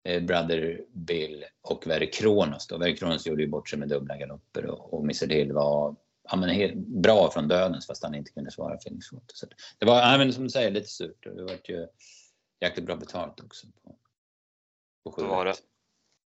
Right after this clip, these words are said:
Speaker 2: Eh, Hipsteram, det var väl nästa gångaren. Hade du någon annan?
Speaker 1: Eh, ja, men den säger jag.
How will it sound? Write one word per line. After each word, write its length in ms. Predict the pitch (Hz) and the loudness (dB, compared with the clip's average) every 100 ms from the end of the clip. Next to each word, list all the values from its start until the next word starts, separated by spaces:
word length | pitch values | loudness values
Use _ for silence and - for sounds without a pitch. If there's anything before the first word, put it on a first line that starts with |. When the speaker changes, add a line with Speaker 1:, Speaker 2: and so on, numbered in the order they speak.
| _ _ _ _ _ _ - _ _ _ _ - _ _ _ _ _ - | _ _ _ _ _ _ -20 _ _ _ _ -20 _ _ _ _ _ 2
Speaker 2:
Eh, 580 | 110 110 110 110 107 107 | 6 8 10 8 6 2
Hipsteram, 680 | 131 - - 135 131 113 110 | 0 0 4 8 8 6 0
det 60 | 110 | 2
var 180 | 110 | 4
väl 340 | 107 107 107 110 | 4 0 0 0
nästa 460 | 110 - - 104 | 0 -2 -2 0
gångaren. 580 | 101 120 120 107 98 95 | 4 4 4 2 2 0
Hade 240 | 98 104 104 | 0 -2 0
du 80 | |
någon 160 | 104 107 | -2 -2
annan? 380 | 107 107 101 101 - _ _ _ - - - _ _ - | 0 0 -4 -8 -20 _ _ _ -20 -20 -20 _ _ 6
Speaker 1:
Eh, 300 | 98 101 101 | 8 8 8
ja, 300 | 107 113 117 | 8 8 8
men 160 | 113 | 8
den 360 | 107 98 95 87 | 8 6 4 0
säger 380 | 85 80 76 80 | 0 0 0 -4
jag. 200 | 82 | -8